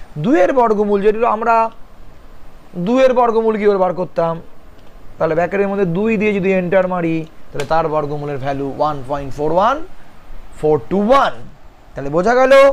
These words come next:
এইভাবে স্কয়ার root ফাংশনের মাধ্যমে কোনো কিছুর বর্গমূল বার করতে পারি, স্কয়ার রুটও mathematical ফাংশনের অন্তর্গত। <clears throat> এইভাবে আমরা বিভিন্ন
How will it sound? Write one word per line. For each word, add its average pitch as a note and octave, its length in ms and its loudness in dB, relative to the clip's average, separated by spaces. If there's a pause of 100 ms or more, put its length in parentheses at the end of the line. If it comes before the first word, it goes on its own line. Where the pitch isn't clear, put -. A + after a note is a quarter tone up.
(380)
এইভাবে G3+ 360 0
স্কয়ার G3 320 -2
root E3+ 140 -2 (480)
ফাংশনের G3+ 460 -2
মাধ্যমে A3 380 -2
কোনো F3 200 -4
কিছুর A3 280 -4
বর্গমূল D#3+ 460 -2
বার E3+ 180 2
করতে G#3 240 0
পারি, B3 180 0 (400)
স্কয়ার E3 360 2
রুটও G3+ 240 4 (120)
mathematical F3 540 -6
ফাংশনের D#3+ 460 -2 (300)
অন্তর্গত। C#3+ 800 -4 (1700)
<clears throat> - 1700 -6
এইভাবে C#4 300 2 (220)
আমরা G#3+ 260 0 (840)
বিভিন্ন E4 520 -2